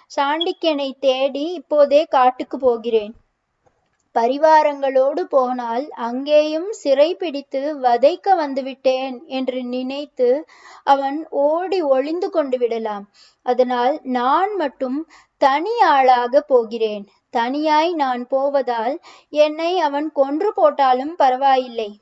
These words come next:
ஒரு யாகத்தின் பொருட்டு போய் உயிரை பலி கொடுத்தாலும் அப்போது அந்த யாகத்தை பூர்த்தி செய்த பலனே கிடைத்துவிடும். இப்போது பாதி யாகத்தில் பசு போய் அபூர்த்தியாய் நிற்கும் யாகத்தை இப்படி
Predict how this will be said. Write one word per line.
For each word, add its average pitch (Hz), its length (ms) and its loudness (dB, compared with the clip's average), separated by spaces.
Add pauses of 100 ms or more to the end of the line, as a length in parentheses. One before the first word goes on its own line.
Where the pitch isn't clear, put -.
(360)
ஒரு 254 280 6
யாகத்தின் 294 720 -2
பொருட்டு 294 460 0
போய் 269 340 -2 (440)
உயிரை 330 420 -2
பலி 247 320 0
கொடுத்தாலும் 262 720 -4 (200)
அப்போது 262 480 0
அந்த 247 280 -4 (100)
யாகத்தை 285 640 -2 (120)
பூர்த்தி 392 460 -2
செய்த 262 420 -2
பலனே 254 560 -2
கிடைத்துவிடும். 277 760 -6 (480)
இப்போது 269 440 -2 (120)
பாதி 311 480 4
யாகத்தில் 311 680 0 (140)
பசு 277 440 2
போய் 285 340 -2 (380)
அபூர்த்தியாய் 349 920 2
நிற்கும் 285 580 -6
யாகத்தை 254 640 2 (280)
இப்படி 285 300 -6